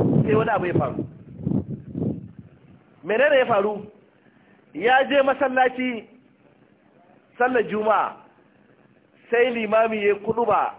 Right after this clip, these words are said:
akan jihadi da halin da sojojin musulunci suke ciki inda aka tura su. Wannan matashi ga sabuwar amarya, ga arziki, yana zaune a G R A, amma sai ya ga cewa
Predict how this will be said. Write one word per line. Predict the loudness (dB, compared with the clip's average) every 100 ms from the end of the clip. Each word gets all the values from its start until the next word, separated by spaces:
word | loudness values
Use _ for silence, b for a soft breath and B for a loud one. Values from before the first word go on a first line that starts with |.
| -8
akan | -6 -4 -4 -4
jihadi | -4 -2 -2 -6 -18 -20 _ _ _ _ _ _ _ _ _ _ -8
da | -2
halin | 0 0 -2
da | 2
sojojin | 2 4 2 2 0
musulunci | -4 -4 -6 -6 -10
suke | -8 -10
ciki | -6 -4
inda | -4
aka | -6
tura | -8 -6 -6 -6
su. | -8 -8 -10 -10 -12 -16 -10 -6 -2 0 0 0 -2 -2 -4 -8
Wannan | -2 0 0 0
matashi | 0 0 -2 -4 -2
ga | -2 2
sabuwar | 2 4 4 4
amarya, | 2 4 4 2 2 -2 -12 -16 -14 -2 -2 -2 -4 -6 -8 -10 -10 -8 -6 -4 -2
ga | -2 0 -2
arziki, | -2 -4 -2 0 2 2
yana | 2 2
zaune | 2 2
a | 0
G | 0 0
R | -2
A, | -2 0 0 0 -2 -2 -2 -2 -2
amma | 0 0 0
sai | 0 0
ya | 0
ga | -2
cewa | -2 -2